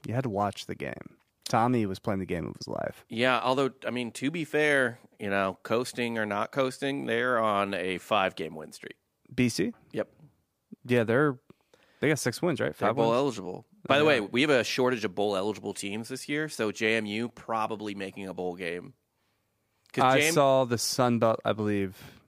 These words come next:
Speaker 1: went to bat for 'em.
Speaker 2: So they, the Sun Belt petitioned on their half. However, they can make a bowl game even if that doesn't go through, if there aren't enough teams with six wins
Speaker 1: But
Speaker 2: to
Speaker 1: also, can't the bowl,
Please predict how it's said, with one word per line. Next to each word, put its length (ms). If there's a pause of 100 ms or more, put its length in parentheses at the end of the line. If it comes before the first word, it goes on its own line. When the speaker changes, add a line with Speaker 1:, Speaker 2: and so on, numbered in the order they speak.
(560)
Speaker 1:
went 240
to 60
bat 320
for 200
'em. 40
Speaker 2:
So 80
they, 200
the 440
Sun 220
Belt 180
petitioned 400
on 120
their 100
half. 280
However, 680 (260)
they 220
can 640
make 240
a 60
bowl 260
game 400 (400)
even 300
if 160
that 540
doesn't 320
go 180
through, 480 (160)
if 440 (160)
there 260
aren't 220
enough 340
teams 340
with 120
six 340
wins 580
Speaker 1:
But 160
Speaker 2:
to 60
Speaker 1:
also, 240
can't 220
the 60
bowl, 400